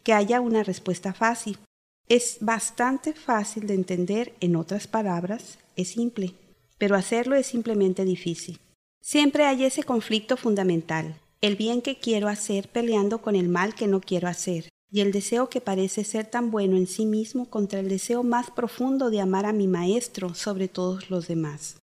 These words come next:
Uno tiene que pedir ayuda. Esta ciertamente será dada.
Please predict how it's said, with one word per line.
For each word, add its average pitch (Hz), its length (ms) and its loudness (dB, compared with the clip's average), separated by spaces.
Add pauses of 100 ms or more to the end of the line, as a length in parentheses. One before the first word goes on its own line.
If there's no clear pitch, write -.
(360)
Uno 240 240 2
tiene 254 260 0
que 254 120 0
pedir 233 280 2
ayuda. 185 480 2 (380)
Esta 240 360 4
ciertamente 226 1000 0
será 190 400 0
dada. 156 340 -4